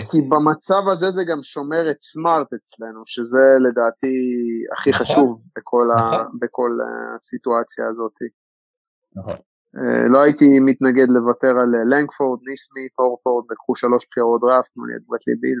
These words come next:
Speaker 1: ונסתדר.
Speaker 2: ברור. זה פשוט
Speaker 3: אה,
Speaker 2: הופך לככה ברגע שהוא אומר כאילו שזה יהיה בוסטון, אתה מבין? כשזה עוד
Speaker 1: כן.
Speaker 2: מצב שהוא כאילו אתה אולי תתחרה עם אחרות,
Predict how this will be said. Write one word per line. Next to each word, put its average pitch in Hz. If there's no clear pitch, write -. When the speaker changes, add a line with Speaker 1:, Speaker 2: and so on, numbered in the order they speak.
Speaker 1:
ונסתדר. 113
Speaker 2:
ברור. 104
זה 123
פשוט 135
Speaker 3:
אה, 139
Speaker 2:
הופך 151
לככה 175
ברגע 147
שהוא 135
אומר 127
כאילו 156
שזה -
יהיה 120
בוסטון, 107
אתה 98
מבין? 113
כשזה 123
עוד 123
Speaker 1:
כן. 135
Speaker 2:
מצב 123
שהוא 151
כאילו 143
אתה 123
אולי 110
תתחרה 123
עם 113
אחרות, 117